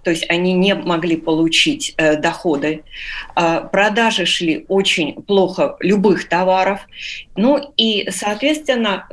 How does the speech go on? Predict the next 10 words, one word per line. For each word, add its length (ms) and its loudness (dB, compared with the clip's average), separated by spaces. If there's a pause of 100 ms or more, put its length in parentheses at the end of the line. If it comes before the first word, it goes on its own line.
то, 180 4
что, 760 2
э, 20 -6
были, 240 2
а, 280 2
было 200 0
ограничено 640 -2
движение, 560 -2
передвижение 840 0
людей, 540 2